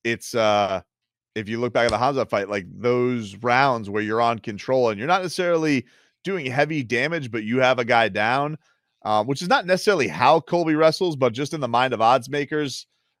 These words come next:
uh, you're gonna usually be favored in, in odds if, if it's looked upon as a pretty even fight, just because you have more paths to, to score rounds and score win-, and score points.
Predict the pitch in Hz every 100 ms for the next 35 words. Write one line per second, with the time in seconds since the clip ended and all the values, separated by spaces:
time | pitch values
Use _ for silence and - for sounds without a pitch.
0 | - 113 113 104 98 139 151 151 143 147
1 | 131 131 113 120 117 113 104 120 107 101
2 | 101 98 - 107 101 101 92 98 - 107
3 | 95 101 - 110 101 101 98 92 - 101
4 | 92 95 90 - 101 90 - - 101 110
5 | 98 92 - _ _ - 110 113 107 104
6 | 90 110 104 95 90 - 101 - 95 -
7 | 107 101 95 98 98 95 92 95 - 101
8 | 95 92 98 - 98 - 107 90 98 90
9 | - -